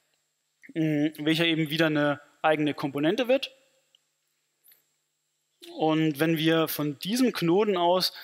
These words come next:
jetzt die Tiefensuche weiterführen, ähm, wissen wir, okay, von diesem Knoten gibt es keine ausgehenden Kanten, die wir betrachten könnten. Deswegen müssen wir wieder Backtrack aufrufen. Ähm, und in diesem Fall wird Backtrack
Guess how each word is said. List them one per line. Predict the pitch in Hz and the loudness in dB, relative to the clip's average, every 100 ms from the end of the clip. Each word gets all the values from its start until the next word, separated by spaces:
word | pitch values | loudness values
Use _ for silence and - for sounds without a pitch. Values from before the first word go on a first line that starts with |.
| - | -8
jetzt | 160 151 - | -4 -2 -2
die | 165 160 151 151 151 | -2 2 2 0 -2
Tiefensuche | - 175 165 165 147 135 | -4 -2 -2 -4 -4 -2
weiterführen, | 135 175 226 226 233 240 - _ _ _ _ _ _ _ _ - | 0 2 0 -2 0 0 -4 _ _ _ _ _ _ _ _ -2
ähm, | 160 156 | 0 0
wissen | 165 196 | 0 2
wir, | 180 165 | 4 4
okay, | - 180 | 2 0
von | - 156 | 0 -2
diesem | 170 185 | 0 -2
Knoten | - 160 160 | 0 2 2
gibt | 160 - | -2 -4
es | 170 - | -2 -2
keine | 160 165 160 | 0 2 2
ausgehenden | 175 190 175 175 156 | 2 0 0 -2 -2
Kanten, | 160 165 151 | -2 -2 -2
die | 151 | -2
wir | 147 | -2
betrachten | 147 - 160 - 202 | -2 -4 -4 -6 -2
könnten. | 214 226 233 - - - - | -2 -2 -8 -12 -20 -20 -4
Deswegen | 160 170 175 165 | -2 2 2 2
müssen | 151 156 | 2 0
wir | 143 | 0
wieder | 180 226 | 0 2
Backtrack | 190 196 - 220 214 | 2 2 0 0 2
aufrufen. | 208 - 214 196 220 _ _ _ _ _ _ _ | 0 0 -4 -4 -6 _ _ _ _ _ _ _
Ähm, | 160 160 165 165 | 0 2 0 -4
und | 214 160 | -2 0
in | 160 | 0
diesem | 170 240 208 | 0 0 0
Fall | 160 170 160 | 2 2 2
wird | 165 | 2
Backtrack | 165 175 - 170 - | 2 0 0 0 0